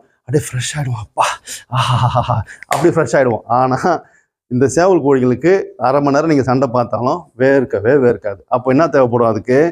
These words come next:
அதுக்குள்ளுக்குள்ள எனர்ஜி தேவைப்படும். அப்போ நம்ம தண்ணியோ, குல்கண்டியோ, பழமோ, இட்லியோ, குல்-, எல்லாத்தையும் மிக்ஸ் பண்ணி அப்படியே கிடி கிடி கிடிச்சு இடிச்சு அவரும் வைப்போம். அப்புறமா அது கொஞ்சம் ஃப்ரெஷ்ஷா இருக்கும்.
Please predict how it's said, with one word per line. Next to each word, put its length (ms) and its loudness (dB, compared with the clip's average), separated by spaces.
அதுக்குள்ளுக்குள்ள 520 2
எனர்ஜி 340 2
தேவைப்படும். 420 -4
அப்போ 220 -2
நம்ம 180 2
தண்ணியோ, 400 2
குல்கண்டியோ, 580 0
பழமோ, 540 -2
இட்லியோ, 440 0
குல்-, 220 0
எல்லாத்தையும் 380 2
மிக்ஸ் 180 -2
பண்ணி 160 2
அப்படியே 240 2
கிடி 180 0
கிடி 240 0
கிடிச்சு 440 -2
இடிச்சு 420 0
அவரும் 320 2
வைப்போம். 300 2
அப்புறமா 260 0
அது 160 -2
கொஞ்சம் 220 -6
ஃப்ரெஷ்ஷா 260 -2
இருக்கும். 280 -6